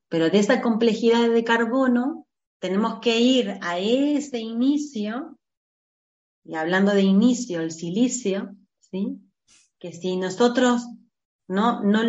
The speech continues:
no le hacemos espacio a esa novedad, a ese, a ese aspecto de silicio que también está dentro del humano y que necesitamos ir a buscarlo ahí a los minerales, ¿sí? A las profundidades,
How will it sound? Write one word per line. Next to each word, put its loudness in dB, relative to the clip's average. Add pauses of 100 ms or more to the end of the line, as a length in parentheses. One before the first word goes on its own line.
no 2
le 2
hacemos 0
espacio -8
a -6
esa -8
novedad, -2
a -10
ese, -6
a -8
ese -10
aspecto -6
de -8
silicio -8
que -12
también -6 (300)
está -10
dentro -8 (160)
del -10
humano -8 (840)
y -12
que -10
necesitamos -8
ir -12
a -8
buscarlo -10
ahí -8
a -4
los -8
minerales, -4
¿sí? -4 (100)
A -6
las -8
profundidades, -4